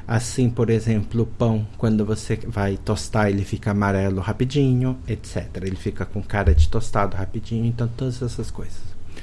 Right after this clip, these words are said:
E, e se você vê nas imagens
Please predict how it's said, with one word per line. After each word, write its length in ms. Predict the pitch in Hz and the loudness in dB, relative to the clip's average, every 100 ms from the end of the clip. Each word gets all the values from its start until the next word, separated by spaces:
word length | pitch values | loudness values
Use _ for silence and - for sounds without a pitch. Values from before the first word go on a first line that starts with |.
| - - - - - - - - - - | -8 -8 -6 -8 -10 -12 -12 -14 -10 0
E, 460 | 170 170 170 160 - - | 4 4 4 2 -4 -6
e 80 | 151 | -4
se 140 | - 185 | 0 2
você 340 | 180 160 180 | 2 4 2
vê 720 | 147 156 156 151 147 143 131 - - - - - - - | 4 4 6 6 4 2 0 -6 -12 -14 -10 -10 -8 0
nas 260 | 123 120 120 | 4 4 4
imagens 720 | 113 110 110 101 107 107 98 | 2 2 0 -2 0 -2 -4